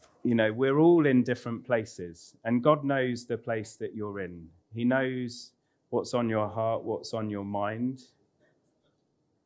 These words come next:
And you can posture yourselves just to receive the Holy Spirit, and we pray for the Holy Spirit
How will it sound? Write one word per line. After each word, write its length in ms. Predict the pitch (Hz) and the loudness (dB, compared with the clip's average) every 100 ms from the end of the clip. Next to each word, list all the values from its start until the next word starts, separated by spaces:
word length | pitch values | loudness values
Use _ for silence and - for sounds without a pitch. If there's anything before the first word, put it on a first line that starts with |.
| _ _ _ _ _ _ _ _ _ _ _ _ - _ _ _ _ _ _ _ _ _ | _ _ _ _ _ _ _ _ _ _ _ _ -20 _ _ _ _ _ _ _ _ _
And 340 | 120 120 120 | 2 4 2
you 100 | 123 | 0
can 200 | 123 131 | 0 0
posture 340 | 127 165 - 156 | 4 2 4 2
yourselves 680 | 143 139 - 135 131 120 - | 2 0 2 4 4 -2 -8
just 240 | 123 - | -10 -6
to 100 | 127 | -6
receive 480 | 120 117 135 127 123 | -6 -6 -4 -4 -4
the 100 | 117 | -4
Holy 300 | 113 110 107 | -4 -4 -8
Spirit, 520 | 107 - 101 92 98 | -10 -4 -2 -2 -6
and 180 | 104 107 | -8 -6
we 120 | 117 | -6
pray 360 | 120 135 123 120 | -4 -2 -2 -2
for 180 | 117 113 | -8 -8
the 120 | 110 | -6
Holy 320 | 117 110 101 | -4 -4 -6
Spirit 420 | - - 104 98 | -10 -8 -6 -6